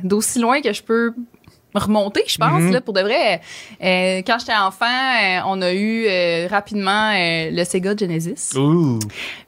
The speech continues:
Speaker 1: Puis, euh, moi, j'étais la plus jeune, là, chez nous, là. Fait que, tu sais, c'est, c'était sûrement, euh, c'était pas à moi, probablement, ça,
Speaker 2: La manette
Speaker 1: c'était
Speaker 2: deux, ça veut dire, là.
Speaker 1: C'est ça. Moi, probablement, j'étais la
Speaker 2: Hmm.
Speaker 1: manette deux, là. Tu sais, je, genre, mettons, à Sonic, je jouais Tail.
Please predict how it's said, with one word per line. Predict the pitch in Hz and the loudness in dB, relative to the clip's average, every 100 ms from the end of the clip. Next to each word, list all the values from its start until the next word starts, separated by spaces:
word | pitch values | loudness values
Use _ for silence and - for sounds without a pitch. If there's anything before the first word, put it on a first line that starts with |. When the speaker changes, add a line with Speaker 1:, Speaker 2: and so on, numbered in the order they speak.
| - | -8
Speaker 1:
Puis, | 208 196 | -4 0
euh, | 185 175 | 2 2
moi, | 196 - | 0 -2
j'étais | - | 2
la | 214 | 2
plus | 196 220 | 0 -2
jeune, | 214 233 294 | 0 0 -2
là, | 285 | -4
chez | 254 226 | -2 0
nous, | 247 285 | 0 0
là. | 269 | 0
Fait | 233 | -2
que, | 196 | -2
tu | |
sais, | 226 226 | 0 0
c'est, | 214 190 | 0 -2
c'était | - 180 | -2 -4
sûrement, | 185 190 196 208 208 185 175 | -2 -2 0 2 2 0 0
euh, | |
c'était | 180 220 | -4 -2
pas | 233 | 2
à | 214 | 2
moi, | 165 151 | 0 -4
probablement, | 202 202 208 214 302 | -2 0 2 0 -2
ça, | 294 | -2
Speaker 2:
La | 127 | 0
manette | 135 143 143 | 2 2 0
Speaker 1:
c'était | - | 0
Speaker 2:
deux, | 143 | 0
ça | 127 | 0
veut | 110 | -4
dire, | 113 110 107 | 0 0 0
là. | 104 | -2
Speaker 1:
C'est | 107 220 | 0 0
ça. | 180 | 0
Moi, | 190 220 | -2 -4
probablement, | 277 269 269 285 | 0 -2 0 -2
j'étais | - 240 | -2 0
la | 214 | 2
Speaker 2:
Hmm. | |
Speaker 1:
manette | 139 185 185 | 2 0 -2
deux, | 190 233 | -2 0
là. | 262 | -2
Tu | 262 247 | -2 -6
sais, | - 220 | -4 -6
je, | 202 | -2
genre, | 202 | -2
mettons, | 190 190 220 220 | 0 -2 0 0
à | 196 | 0
Sonic, | 196 202 202 220 214 | 0 -2 0 -2 0
je | 196 | 0
jouais | 196 202 196 | 0 0 -2
Tail. | 190 214 | -2 -2